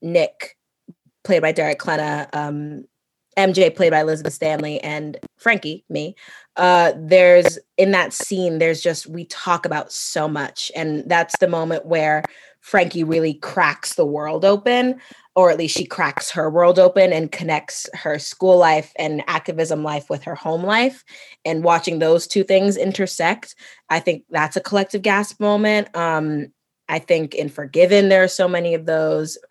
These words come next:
In Predator, there are so many of those. Uh, I think in the show, <laughs> there, there are a bunch of collective gasp moments. But I think something that I would want the audience to take away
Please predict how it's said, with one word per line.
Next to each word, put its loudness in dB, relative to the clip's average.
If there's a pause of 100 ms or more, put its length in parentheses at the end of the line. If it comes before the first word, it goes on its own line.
(220)
In -6
Predator, 4
there 8
are 4
so 4
many 2
of 2
those. 0
Uh, -14
I 2
think -2
in -2
the -6
show, 0
<laughs> -
there, 2
there 4
are 0
a -4
bunch -4
of -8
collective -4
gasp -6
moments. -10 (460)
But 4
I 2
think -4
something -2
that 0
I 2
would 0 (1000)
want 0
the -2
audience -2
to -10
take -6
away 0